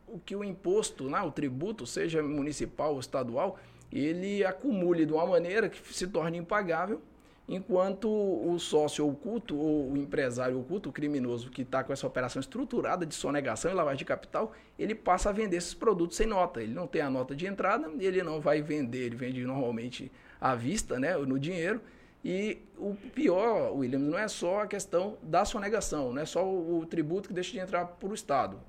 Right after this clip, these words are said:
Tem um problema maior, que é o desequilíbrio socioeconômico. Você não tem como concorrer com essas, com, com essas empresas. Então, da feita que eu não tiro nota, que eu quebro outras empresas e, e não pago os impostos, meu preço eu consigo fazer um preço bem pequenininho.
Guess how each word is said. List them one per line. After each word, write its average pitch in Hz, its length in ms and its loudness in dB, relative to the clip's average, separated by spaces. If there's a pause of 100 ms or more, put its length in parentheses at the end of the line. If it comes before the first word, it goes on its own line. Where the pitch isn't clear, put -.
Tem 156 140 -4
um 170 100 -6
problema 190 400 0
maior, 202 460 0
que 214 100 0
é 220 60 2
o 208 40 0
desequilíbrio 208 800 -2
socioeconômico. 190 960 -2 (380)
Você - 160 0
não 190 140 0
tem 208 100 2
como 226 160 0
concorrer 214 640 4 (220)
com 131 140 -4
essas, 123 280 -4 (140)
com, 127 260 -4
com 127 160 -2
essas 127 280 -2
empresas. 107 680 -8
Então, 143 180 -4
da 143 120 0
feita 185 240 -2
que 202 100 0
eu 214 80 4
não 214 140 2
tiro 180 280 2
nota, 127 380 0
que 127 160 -6
eu 147 220 -2
quebro 190 500 0 (100)
outras 196 420 0
empresas 143 680 -2 (500)
e, 139 640 4
e 139 40 2
não 156 140 0
pago 143 240 2
os 120 100 -4
impostos, 165 520 0
meu 196 160 4
preço 185 380 0
eu - 20 -6
consigo 208 400 -4
fazer - 240 2
um 214 80 4
preço 208 280 4
bem 196 280 6
pequenininho. 170 500 2